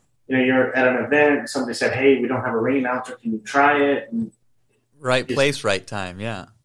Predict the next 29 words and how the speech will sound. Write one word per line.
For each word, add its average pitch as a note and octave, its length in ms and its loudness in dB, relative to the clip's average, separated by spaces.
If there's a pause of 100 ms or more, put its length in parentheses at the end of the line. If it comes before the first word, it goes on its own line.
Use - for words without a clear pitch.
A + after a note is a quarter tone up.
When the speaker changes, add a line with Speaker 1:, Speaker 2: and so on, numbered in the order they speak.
(160)
Speaker 1:
Yeah, - 260 -8 (200)
um, A#2+ 220 -2
timing B2+ 320 0
is A#2+ 140 -2
everything. C#3 400 4 (600)
I, D3 460 4
I C#3+ 60 -10
came F3 280 0
and D#3 160 4
went C3+ 180 0
in C#3 80 -6
the B2 60 -6
pro C3 200 -2
wrestling B2 340 -2
world. A2+ 220 -2
It - 80 -6
was - 220 -16 (760)
very E3 360 8
hard A2+ 380 0 (320)
to B2 160 4
get B2 380 2
a B2 160 -4
pro C3 460 -2 (300)
M C3 160 0
M B2 140 0
A A#2+ 220 -4
or - 40 -10
boxing C3 440 2
gig, A2+ 360 0